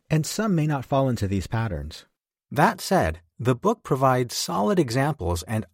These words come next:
aha moments in your quest to figure out the opposite gender. Who would I recommend the Men Are From Mars, Women Are From Venus summary to?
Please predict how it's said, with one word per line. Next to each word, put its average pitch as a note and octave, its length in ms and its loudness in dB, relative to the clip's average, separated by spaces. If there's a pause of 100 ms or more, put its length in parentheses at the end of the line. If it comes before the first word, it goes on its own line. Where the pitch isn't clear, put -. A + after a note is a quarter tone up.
aha F#3 420 6
moments E2+ 440 2
in A2+ 200 0
your D3+ 160 2
quest B2 460 2
to B2 80 -2
figure C3+ 280 0
out F#2+ 240 4
the - 120 -6
opposite E2+ 480 0
gender. G2 480 -2 (1900)
Who G#3 140 6
would A#3+ 140 6
I C3+ 160 6
recommend A#2 600 2
the F2+ 80 0
Men G2+ 240 2
Are A#2+ 100 2
From G#2+ 240 -2
Mars, G2 480 2
Women B2+ 240 4
Are A#2 120 2
From G#2 220 -2
Venus G2+ 340 0
summary G2+ 400 0
to? C3 300 -6